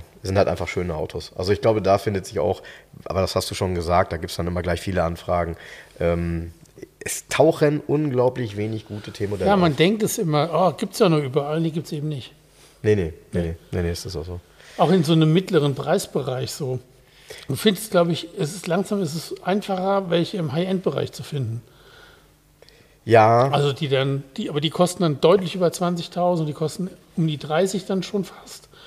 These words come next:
Speaker 1: Ja.
Speaker 2: Und sind dann top, top, top, top, top und wenig gelaufen, aber so einen benutzbaren
Speaker 1: Aber
Speaker 2: mit so
Speaker 1: T-Modelle wird schwierig, echt. Also Limos, ne?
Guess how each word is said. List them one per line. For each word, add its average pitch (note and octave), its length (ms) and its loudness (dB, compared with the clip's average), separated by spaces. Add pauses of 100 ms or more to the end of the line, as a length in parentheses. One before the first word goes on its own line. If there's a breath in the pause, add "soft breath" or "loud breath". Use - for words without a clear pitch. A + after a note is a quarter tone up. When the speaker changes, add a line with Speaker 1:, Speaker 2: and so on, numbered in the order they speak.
(180 loud breath)
Speaker 1:
Ja. G#2 160 2
Speaker 2:
Und D#3+ 220 4
sind E3 100 0
dann D#3 180 2
top, F3 220 0
top, - 220 -4
top, F3+ 200 0
top, - 220 -2
top G#3+ 180 2 (120)
und D3 160 -2
wenig E3 300 2
gelaufen, G#3 760 2
aber D#3 320 4 (340 loud breath)
so E3 160 2
einen D#3+ 140 2
benutzbaren C#3 920 2
Speaker 1:
Aber C3 100 -2
Speaker 2:
mit C#3+ 80 2
so D#3+ 60 4
Speaker 1:
T-Modelle G#3 600 4
wird F#3+ 160 4
schwierig, D#3 420 -2
echt. - 240 -4
Also B2+ 220 2
Limos, F3+ 400 2
ne? G3 280 0